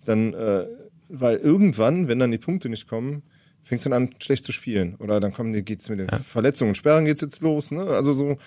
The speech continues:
Speaker 1: äh, dann musst du halt wirklich tunlichst gucken, dass du die Wende, äh, hinbekommst, weil, ähm, ja, weil dann, sonst wird plötzlich jedes Spiel überhöht, ne?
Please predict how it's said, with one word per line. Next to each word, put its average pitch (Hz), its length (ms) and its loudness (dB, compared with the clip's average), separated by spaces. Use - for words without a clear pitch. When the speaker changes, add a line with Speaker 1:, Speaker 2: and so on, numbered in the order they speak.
Speaker 1:
äh, 117 400 0
dann 131 500 0
musst 156 440 -4
du 147 80 0
halt 127 140 2
wirklich 135 520 -8
tunlichst - 560 -4
gucken, 147 380 -10
dass 131 180 -4
du 127 60 -10
die 117 120 -6
Wende, 139 720 0
äh, 139 60 -12
hinbekommst, 165 680 -4
weil, 113 300 2
ähm, 107 320 -2
ja, 107 300 -2
weil 104 240 0
dann, 120 480 -8
sonst 131 420 -4
wird 131 240 -4
plötzlich 139 300 0
jedes 135 220 0
Spiel 135 180 -6
überhöht, 131 540 0
ne? 143 200 -2